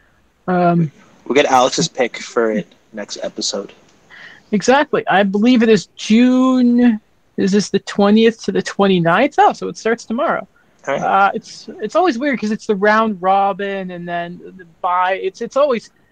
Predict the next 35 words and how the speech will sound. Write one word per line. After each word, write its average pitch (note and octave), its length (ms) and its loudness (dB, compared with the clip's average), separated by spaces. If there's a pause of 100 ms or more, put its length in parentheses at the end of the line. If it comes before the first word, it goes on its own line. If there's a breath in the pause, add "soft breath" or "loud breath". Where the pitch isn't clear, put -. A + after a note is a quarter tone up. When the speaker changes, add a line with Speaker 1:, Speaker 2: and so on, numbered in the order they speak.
(100)
Speaker 1:
it's A3 200 -6
fun D4 360 0
to D4+ 120 0
always D4 460 -2
watch, C4 540 0
but, F#3+ 340 -2
uh, D2 400 -12 (220)
the, G3 180 -12
the F#3+ 200 -16
tournament, G#3+ 520 -2
it's, G3+ 200 -2
it's A3+ 200 -6
unique. C4 380 0
It's F3 180 -12
unique. F#3+ 380 -6 (480 soft breath)
Uh, C#4+ 260 4 (200)
the C#4 500 -2
Tort-, D#4 460 -2
not A#3+ 180 -2
the G#3 60 -6
Torts. A3+ 560 -4
Uh, G#3+ 180 0
the G3+ 100 -12
Flyers C4+ 440 -2
have A3+ 80 -8
made A#3+ 220 -2
it - 20 2
official G#3+ 400 -4
with F#3+ 140 -6
John F#3 260 -4
Tortorella. F3+ 480 -4
It's F3 100 -16
a E3+ 40 -16
four-year G#3 480 -2
deal, F#3+ 360 -10